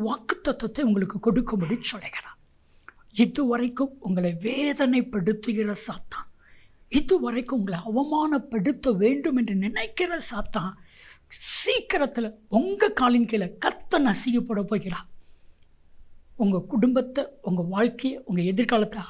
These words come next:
அழிக்க நினைக்கிற சாத்தானை ஆண்டவர் அழித்து போடுவேன் என்று வாக்கு கொடுக்கிறார். வேதம் சொல்கிறது, ரோமர் பதினாறாவது அதிகாரம் இருபதாம் வசனத்தை வாசித்து பாருங்க. சமாதானத்தின் தேவன் சீக்கிரமாய் சாத்தானை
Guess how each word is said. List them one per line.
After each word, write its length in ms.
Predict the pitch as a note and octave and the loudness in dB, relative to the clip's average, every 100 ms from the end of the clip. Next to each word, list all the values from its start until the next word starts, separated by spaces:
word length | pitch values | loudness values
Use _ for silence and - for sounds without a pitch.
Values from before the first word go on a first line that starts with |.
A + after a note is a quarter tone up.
| - | 0
அழிக்க 420 | G#3 B3 - B3+ | 2 2 2 2
நினைக்கிற 640 | F#3+ G3 A3+ A3+ A#3 G#3 G#3 - | 2 2 2 0 2 0 0 -4
சாத்தானை 600 | - A#3 - G3+ F3+ G3+ - - - - | 0 0 2 0 0 -4 -10 -20 -20 -8
ஆண்டவர் 720 | - - D#4 C4+ G#3 G#3+ - - | 2 4 6 6 4 2 -6 -8
அழித்து 540 | - C4+ G4 G4+ G#4 G#4 | -4 4 4 6 4 6
போடுவேன் 380 | D4 A3 A3+ | 4 4 4
என்று 180 | G3+ F3+ | 4 0
வாக்கு 420 | F#3+ F3 G#3+ G#3+ | 0 -2 -2 0
கொடுக்கிறார். 440 | F#3 F3+ F3+ - - - _ - - - | 0 -2 -6 -10 -12 -18 _ -20 -20 -8
வேதம் 380 | - A4 G4+ D#4+ | 0 2 4 2
சொல்கிறது, 640 | C#4 - A3 G3 F#3 F3 - - | 2 0 2 2 0 -2 -8 -2
ரோமர் 400 | - B3+ A3+ G#3 | 4 6 6 2
பதினாறாவது 840 | - - - B3+ A#3+ D#4+ E4 B3 A3 | 0 0 2 2 2 0 0 2 2
அதிகாரம் 540 | G#3+ F#3 F3+ F#3 - - - - | 4 2 2 2 0 -4 -8 2
இருபதாம் 460 | C4 F4+ F4+ C4+ | 6 6 4 0
வசனத்தை 480 | F#3+ F3+ D4+ D4 A#3+ | -2 -4 -2 -2 -2
வாசித்து 380 | G3 G#3+ - C#4 | -2 -2 -2 -2
பாருங்க. 520 | G#3+ F3+ F3 G3+ - - - | 0 0 0 -2 -4 -14 -14
சமாதானத்தின் 920 | - - D#4+ D4+ D#4 C4 B3 B3 G#3+ | -4 -2 2 4 4 6 4 4 2
தேவன் 320 | F3+ F3+ D#3 - - - | 4 2 -2 -6 -16 -12
சீக்கிரமாய் 920 | - - F4+ G#4 - E4+ A#3 G3 - - _ - - - | -6 0 4 4 2 0 2 0 -4 -14 _ -10 -6 -2
சாத்தானை 580 | - - C#4 A3+ G3 | -2 0 2 2 0